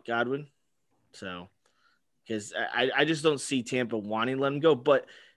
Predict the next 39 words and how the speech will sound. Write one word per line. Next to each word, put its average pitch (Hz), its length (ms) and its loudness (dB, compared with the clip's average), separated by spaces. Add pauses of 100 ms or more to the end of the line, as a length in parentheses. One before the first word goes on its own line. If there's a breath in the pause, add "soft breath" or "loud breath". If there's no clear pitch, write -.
(280 loud breath)
depends 139 280 2
on 139 80 2
who's 131 160 0
running 127 200 2
the 107 60 -4
show. 92 340 -2
If 92 100 -16
Tom 156 200 0
Brady's 135 300 2
running 117 180 -2
the 104 60 -6
show, 104 540 0 (440)
I 107 140 -2
don't 110 180 2
know 123 240 6
what 101 240 -2
the 104 80 -10
Godwin, 92 440 -6 (160)
Godwin 104 280 -2
situation 95 420 -10
is - 60 -18
gonna 90 140 -14
be. 80 340 -18
You 101 160 -8
know, 95 200 -4
like, 95 280 -6
it, 110 240 -4
I 107 120 -2
think 117 300 -2
it, 113 260 -4
uh, 101 380 -4 (280)
Bruce 127 200 2
Arians 123 380 6
loves 117 280 4
him, 95 260 -6 (540)
but, 101 300 0
uh, 95 380 0
you 101 120 -6
know, 90 220 -8